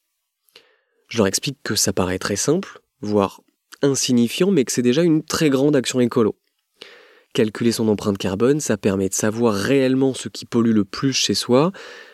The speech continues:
d'avoir les ordres de grandeur en tête et pas simplement de s'arrêter sur ce qu'on entend ou ce qu'on croit savoir, le recyclage, les vêtements,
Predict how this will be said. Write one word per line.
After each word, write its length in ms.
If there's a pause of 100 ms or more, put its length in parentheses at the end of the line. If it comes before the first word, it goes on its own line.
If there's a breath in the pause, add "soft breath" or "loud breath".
(140 loud breath)
d'avoir 400
les 160
ordres 100
de 80
grandeur 360
en 100
tête 360
et 140
pas 160
simplement 560
de 60
s'arrêter 360
sur 220
ce 60
qu'on 180
entend 460 (420 loud breath)
ou 60
ce 80
qu'on 140
croit 220
savoir, 540
le 80
recyclage, 640
les 80
vêtements, 380